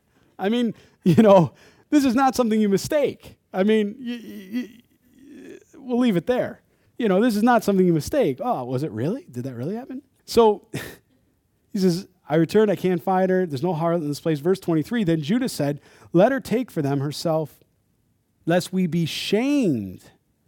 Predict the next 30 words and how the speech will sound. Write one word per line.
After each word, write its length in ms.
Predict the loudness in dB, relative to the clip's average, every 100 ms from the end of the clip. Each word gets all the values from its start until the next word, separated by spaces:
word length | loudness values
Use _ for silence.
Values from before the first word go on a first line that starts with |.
| _ _ _ _
For 160 | 0
I 160 | 2 0
sent 320 | -4 -6 -6
the 80 | -4
young 240 | -4 -2
goat 280 | -2 -2 -4
and 80 | -6
have 140 | -6 -6
not 180 | -8 -8
found 260 | -6 -4
her." 40 | -4
In 80 |
other 180 | -2 -2
words, 200 | -2 -2
"Hey, 260 | -4 -6 -8
let's 280 | -10 -10 -10
just, 220 | -12 -14 _ -12
man, 240 | -10 -10
we're 120 | -8 -6
gonna 140 | -6
get 120 | -6
away 240 | -8 -8 -8
with 120 | -8
it. 140 | -8
Let's 200 | -4 -4
just 140 | -6 -10
get 80 |
away 220 | -10 -8 -12
with 160 | -12
it. 120 | -16